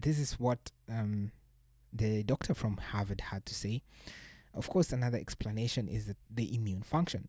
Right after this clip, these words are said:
The immune system naturally weakens with age, making older adults more susceptible to infections and less capable of fighting them off. So every organic system changes. Um, our lungs don't have a good ventilation and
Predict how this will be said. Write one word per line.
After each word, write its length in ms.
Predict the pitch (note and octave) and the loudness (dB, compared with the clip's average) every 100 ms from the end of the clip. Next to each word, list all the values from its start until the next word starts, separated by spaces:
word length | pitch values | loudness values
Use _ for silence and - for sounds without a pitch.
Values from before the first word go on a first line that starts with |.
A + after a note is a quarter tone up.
| - | -6
The 160 | A#2 G#2+ | -2 0
immune 300 | B2+ D#3 D3 | 4 4 2
system 440 | B2+ - A#2+ A#2 | -2 -4 -4 -2
naturally 460 | B2 E3+ - B2+ G#2+ | 0 0 2 2 2
weakens 520 | A2 - G2+ G#2+ - | 0 -2 -4 -6 -8
with 160 | - - - | -8 -8 -4
age, 400 | G#2+ A#2+ - - | -4 -6 -10 -8
making 320 | G#2+ - G#2 - | -6 -4 -6 -4
older 340 | A#2+ B2 A#2+ G#2+ | 0 0 0 -2
adults 680 | G#2 G2+ A2+ - - - - | -4 -4 -6 -10 -12 -14 -8
more 180 | G#2+ A2 | -4 -4
susceptible 480 | - - G2+ - G2+ | -4 -6 -4 -4 -4
to 120 | - | -6
infections 760 | G#2+ G#2 - C#3 - - G2+ - - - - - _ A2 | -8 -8 -6 -4 -4 -6 -10 -12 -20 -20 -20 -20 _ -6
and 180 | G2+ | -4
less 220 | G2+ A2 - | -2 0 0
capable 500 | - G2+ G2 G2+ - | 0 -2 -2 -4 -6
of 80 | - | -12
fighting 400 | - G2+ G2+ G2+ | -8 -6 -4 -4
them 140 | G#2+ | 0
off. 260 | B2 F#2 - - - - - | 0 -2 -8 -20 -20 -20 -12
So 240 | - A#2+ B2 - - - | 2 2 2 -6 -10 2
every 260 | B2+ A#2 | 2 4
organic 320 | A2+ G2+ G2 - - - - - - | 2 0 -4 -6 -12 -20 -20 -20 -12
system 520 | - G2+ - A#2 A#2 | -4 -4 -2 -2 -2
changes. 640 | - F#2 A2 B2+ - - - _ _ - - - | -2 -4 -2 -2 -4 -10 -18 _ _ -20 -20 -8
Um, 200 | A2 G#2 - | -4 -4 -4
our 120 | G#2 | -4
lungs 440 | G2 G#2+ B2 B2 | -2 0 2 0
don't 180 | - A2 | 0 -2
have 200 | G2+ G#2 | -2 -4
a 60 | G2 G#2 | -8 0
good 220 | C3+ D3 | 4 4
ventilation 560 | - F#2+ - G2+ - | 2 -4 -4 -6 -6
and 80 | F#2+ | -6